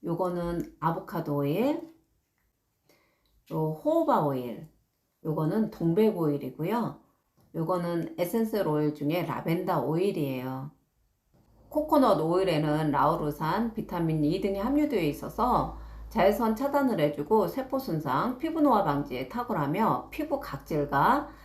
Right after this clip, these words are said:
건성 피부를 완화시켜 탄력 있는 피부를 유지해줍니다. 자, 그러면은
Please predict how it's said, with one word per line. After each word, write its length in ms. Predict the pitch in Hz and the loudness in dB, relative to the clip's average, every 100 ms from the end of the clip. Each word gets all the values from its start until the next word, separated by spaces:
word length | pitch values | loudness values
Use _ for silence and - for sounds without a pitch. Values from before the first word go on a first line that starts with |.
| - - | -20 -4
건성 360 | - 226 233 | -2 0 0
피부를 340 | 311 330 311 285 | 0 0 4 6
완화시켜 800 | 170 147 185 185 160 - 165 | 6 4 0 -2 -10 -4 -4
탄력 380 | - 285 302 302 | 0 0 2 2
있는 280 | 269 190 165 | 2 0 0
피부를 800 | 160 294 - 196 165 175 147 135 | -2 -4 -2 0 2 2 0 0
유지해줍니다. 1160 | 175 190 196 220 220 196 151 139 131 139 147 - - - | -2 2 2 2 0 -2 0 0 0 0 -4 -10 -20 -20
자, 240 | - 139 143 | -6 -4 -2
그러면은 680 | 170 165 160 202 247 - | 0 0 0 0 0 -2